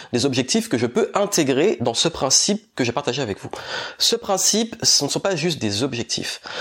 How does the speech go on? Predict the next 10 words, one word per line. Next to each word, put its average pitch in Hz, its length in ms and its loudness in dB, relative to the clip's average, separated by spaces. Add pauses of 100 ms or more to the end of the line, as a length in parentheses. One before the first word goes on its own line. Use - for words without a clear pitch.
(140)
Ce - 140 -2
principe, 208 600 0
c'est - 440 4
de 123 160 0
fonctionner 147 680 0 (320)
avec 127 300 0
ce - 60 2
que - 80 2
j'appelle 151 500 2
des 120 340 0